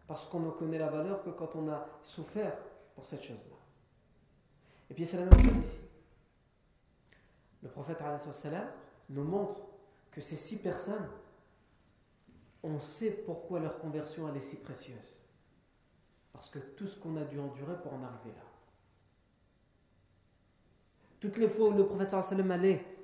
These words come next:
de tribu en tribu, les tribus qui campaient à Mina et à, au marché de Uqad pendant les périodes de pèlerinage, il allait de tribu en tribu, se faisait insulter par son propre oncle.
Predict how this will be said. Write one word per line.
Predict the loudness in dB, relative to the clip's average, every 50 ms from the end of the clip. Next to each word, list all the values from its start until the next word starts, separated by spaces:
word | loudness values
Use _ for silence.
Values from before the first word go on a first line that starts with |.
| -20 -20 -20 -20 -20 -20 -20 _ _ _ _ _ _ _ _ _ -4
de | 0 0 0
tribu | 2 2 2 4 6 6
en | 6 4
tribu, | 4 4 4 4 6 6 4 4 2 -2 -8 -12 -14 -18 -20 -20 -20 -14 -10 -8
les | -8
tribus | -4 -2 0 2 2 0
qui | 0 -2
campaient | 0 0 0 4 6 6 6
à | 8
Mina | 8 8 8 8 8 6 6 4 0 -6 -10 -6 0
et | 2 4 6
à, | 6 6 6 6
au | 6 4
marché | 4 2 2 2 2 2 2 2 2
de | 2 4
Uqad | 4 4 4 4 4 4 4 4 4
pendant | 2 2 4 4
les | 2 2
périodes | 2 2 2 4 2 2 2
de | 0 0
pèlerinage, | 0 2 2 4 4 4 4 4 2 0 -4 -10 -14 -16 -20 -14 -2 2
il | 2 4 4 4 4 2 2 2
allait | 4 4 6 8 8 8
de | 8 6
tribu | 4 4 0 2 4 6
en | 6 4
tribu, | 4 2 0 0 0 0
se | -2 -2
faisait | 0 0 2 4 4
insulter | 4 4 2 0 -2 -2 2 2 2
par | 4 4 2 2
son | 0 0
propre | 0 2 2 0 2 4 2
oncle. | 2 2 0 -4